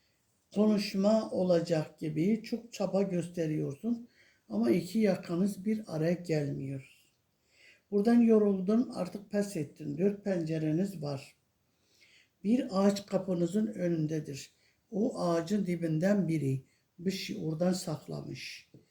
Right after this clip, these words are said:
Bu bir işlemler olabilir. Bu kişi kimse, o büyük bir ağaçtır. E, meyve ağacıdır, portakaldır, bilmem nedir. Her şey olabilir, zeytin vesaire, kocaman ama. Bu kiminse.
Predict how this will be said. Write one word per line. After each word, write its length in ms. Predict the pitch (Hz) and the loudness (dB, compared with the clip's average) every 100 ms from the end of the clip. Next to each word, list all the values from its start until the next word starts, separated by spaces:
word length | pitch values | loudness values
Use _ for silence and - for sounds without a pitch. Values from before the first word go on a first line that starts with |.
| _ _ _ | _ _ _
Bu 120 | 214 185 | -4 0
bir 140 | 214 | 0
işlemler 580 | 175 - 180 165 170 180 | -2 -6 -2 0 0 0
olabilir. 720 | 175 175 156 143 143 135 - _ _ _ _ 185 | -4 -6 -6 -4 -6 -6 -8 _ _ _ _ -10
Bu 140 | 185 | -8
kişi 340 | - 170 180 | -8 -10 -10
kimse, 720 | - - 156 131 - 190 202 - _ _ _ _ | -10 -6 -4 -4 -2 -2 -2 -8 _ _ _ _
o 260 | 196 202 156 | -2 -2 2
büyük 300 | 185 220 175 | 2 2 2
bir 180 | 170 - | -2 -2
ağaçtır. 720 | 156 143 139 - - 143 - _ _ _ _ _ _ | -2 -2 -2 -4 -12 -16 -18 _ _ _ _ _ _
E, 180 | - 156 | -4 0
meyve 340 | 151 156 156 | 2 4 4
ağacıdır, 600 | 170 160 156 160 156 160 | 2 2 0 -2 -2 -4
portakaldır, 760 | - - 135 131 156 151 151 147 | -6 -12 -10 -8 -6 -4 -4 -4
bilmem 340 | 156 156 151 | -2 0 0
nedir. 340 | 151 151 156 - _ _ _ _ | 0 -2 -6 -10 _ _ _ _
Her 140 | - 214 | -6 -6
şey 220 | - 180 | -2 0
olabilir, 400 | 156 151 139 151 | 0 0 -2 -2
zeytin 600 | 151 151 147 175 156 - - | 0 -2 -2 -8 -10 -10 -12
vesaire, 540 | 143 143 - 135 131 131 | -8 -8 -6 -4 -4 -6
kocaman 540 | - 147 139 135 131 127 | -6 -4 -4 -4 -6 -8
ama. 280 | 123 123 - _ _ _ _ | -12 -14 -20 _ _ _ _
Bu 140 | 160 151 | -4 -4
kiminse. 640 | - 151 151 127 - 120 | -4 -4 0 -2 -4 -12